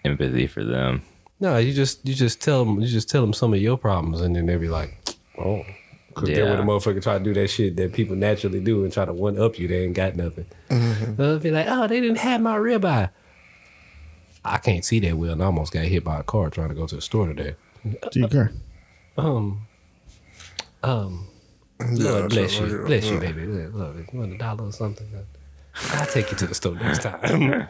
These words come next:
Speaker 2: <laughs>
Speaker 1: All right, all right. Let's move along with the beer. Apparently, these questions are weird. So,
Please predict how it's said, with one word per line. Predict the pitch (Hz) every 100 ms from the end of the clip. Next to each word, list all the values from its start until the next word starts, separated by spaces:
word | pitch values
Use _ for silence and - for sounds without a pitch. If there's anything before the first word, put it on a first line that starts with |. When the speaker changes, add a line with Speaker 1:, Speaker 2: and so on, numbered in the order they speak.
| -
Speaker 2:
<laughs> | - - - 392 - - - - - - - - - - _ 107 - -
Speaker 1:
All | 92
right, | 101 92 76
all | - 82
right. | 80 65
Let's | 78 -
move | 104 87
along | 87 85 80 80 80 73
with | 73 76
the | - 73
beer. | 73 71 69
Apparently, | 65 80 73 67 71 69
these | 67 67
questions | - 71 71 71 69
are | 67 67
weird. | 67 65 67 67
So, | - 71 67 65